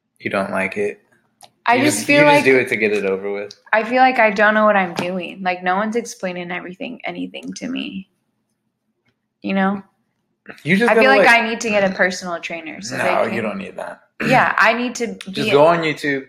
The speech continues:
Speaker 1: This is what I did.
Speaker 2: I
Speaker 1: Go
Speaker 2: don't
Speaker 1: on
Speaker 2: like
Speaker 1: YouTube, watch a whole bunch of videos, find people you like, like, the way they look, and then just follow them.
Speaker 2: No, I liked being explained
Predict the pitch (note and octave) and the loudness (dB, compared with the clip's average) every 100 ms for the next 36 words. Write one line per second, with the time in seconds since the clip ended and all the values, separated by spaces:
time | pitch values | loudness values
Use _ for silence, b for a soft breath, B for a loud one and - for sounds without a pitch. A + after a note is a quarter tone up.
0 | - A2 A2+ A2+ G2+ - - - E3+ - | -12 -12 -8 -4 -4 -4 -4 2 4 4
1 | - G3 - C#3 B2 G#2+ A2 A2+ A#2+ B2 | 4 0 0 -2 0 0 0 -2 -2 -4
2 | A#2+ B2+ A#2+ A2+ A2 G#2+ G#2+ - b b | -10 -8 -4 -2 0 0 -4 -8 b b
3 | b _ A2 A2 A#2 A2+ A2 G#2+ G#2 F#2+ | b _ -2 -2 -2 -6 -6 -6 -4 -4
4 | F2+ F2+ - G2+ - F#2+ F#2+ F#2+ G2 F#2+ | -6 -6 -10 -16 -8 -2 0 2 2 0
5 | F#2 F2+ F2+ F2 E2+ F2 - - F2+ - | -2 -4 -8 -14 -16 -18 -14 -10 -8 -10
6 | - _ G3+ G3+ G3 F#3+ - G#3+ A#3 A#3 | -14 _ 0 2 4 4 4 6 4 2
7 | - A#3 A3+ A3+ F3+ - - G3+ F#3+ F#3 | -4 -4 -2 -2 -4 -8 -12 -4 -2 -2
8 | F#3 F#3 F3+ | -2 -6 -10